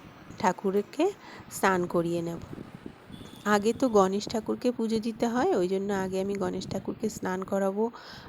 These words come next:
আগে গণেশ ঠাকুরকে চন্দন পরাবো, আগে গণেশ ঠাকুরকে ফুলও দেবো, তারপরে আমি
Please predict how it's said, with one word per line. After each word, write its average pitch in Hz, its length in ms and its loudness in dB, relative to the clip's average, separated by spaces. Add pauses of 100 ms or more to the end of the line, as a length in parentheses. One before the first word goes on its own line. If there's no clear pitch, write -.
আগে 202 260 2
গণেশ 190 360 2
ঠাকুরকে 196 420 -2
চন্দন 190 520 0
পরাবো, 226 480 2 (320)
আগে 190 300 -2
গণেশ 180 360 0
ঠাকুরকে 202 500 0 (680)
ফুলও 240 400 6
দেবো, 170 320 -2 (1700)
তারপরে 196 520 4
আমি 202 220 2